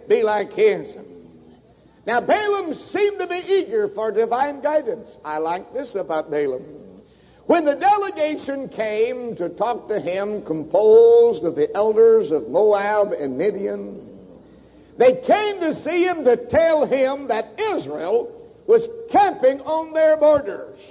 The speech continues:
and that they were not able to fight or do battle with Israel because Israel was too strong and mighty for them. <clears throat> And these elders wanted Balaam to come and curse Israel.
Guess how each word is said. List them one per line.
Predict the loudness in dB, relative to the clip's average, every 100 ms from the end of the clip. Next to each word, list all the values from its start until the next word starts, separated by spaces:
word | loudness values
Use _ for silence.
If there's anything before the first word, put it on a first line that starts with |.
| -20 _ _ _
and | -8 -6 -6 -6
that | -4 -4 -4
they | 2 2 2 -4 -10 -16 -6
were | -4
not | -2 -2
able | 2 2 4 2
to | 2 -6
fight | -4 -2 0 0 -2 -10 -20 _
or | -6 -4
do | -2 0
battle | 0 -2 -2 -2
with | -2 -2
Israel | -4 -2 -2 -2 -6 -20 -10
because | -6 -2 -2 -2 0
Israel | 0 0 -4 -4
was | -4
too | -4 -4
strong | -4 -4 0 0 2 0 -2 -8
and | -10 -8
mighty | -6 -6 -6 -8
for | -6 -4
them. | -2 -2 -4 -14 -20 -20 -20 _ _ _ _ _ -4
<clears throat> |
And | -2 2 0 2
these | 0 0
elders | 0 2 4 2 2
wanted | 0 2 0 0
Balaam | -4 0 0 0
to | -8
come | -6 -6 -4 -8 -12 -16 -20 -6
and | -4 -4 -10 -16
curse | -2 0 0 0
Israel. | -2 -2 -6 -14 -16 -18 -20